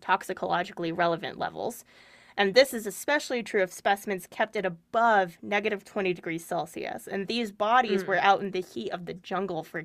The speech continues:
Speaker 1: days.
Speaker 2: Right.
Speaker 1: So the main source that they were able to ascertain the cyanide from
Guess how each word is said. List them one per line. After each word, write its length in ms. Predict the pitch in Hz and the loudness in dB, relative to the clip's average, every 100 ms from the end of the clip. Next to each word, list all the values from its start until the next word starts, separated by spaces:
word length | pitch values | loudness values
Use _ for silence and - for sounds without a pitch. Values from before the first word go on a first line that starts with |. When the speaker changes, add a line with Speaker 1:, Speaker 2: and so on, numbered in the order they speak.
| - | -10
Speaker 1:
days. 580 | - 151 147 78 - - _ _ _ _ _ _ _ | -8 -6 -6 -8 -12 -16 _ _ _ _ _ _ _
Speaker 2:
Right. 460 | 202 170 139 156 160 - 208 220 - | -2 -2 -4 -10 -14 -18 -20 -20 -2
Speaker 1:
So 420 | - 220 226 - _ _ _ _ _ _ | 8 10 10 2 _ _ _ _ _ _
the 140 | 190 226 | -4 -2
main 640 | 233 254 285 302 311 320 - - | 0 0 -2 -2 -4 -4 -8 -18
source 500 | - 220 190 196 - | -4 2 4 2 -2
that 160 | 214 | -6
they 120 | 208 | -2
were 160 | 196 202 | 0 0
able 340 | - 202 196 196 | 2 0 0 -4
to 140 | - | 0
ascertain 520 | 185 196 196 - 196 | 2 2 -2 -4 -6
the 80 | 175 | -6
cyanide 500 | - 185 165 165 170 | -2 0 0 -4 -8
from 320 | - 156 151 | -6 -8 -8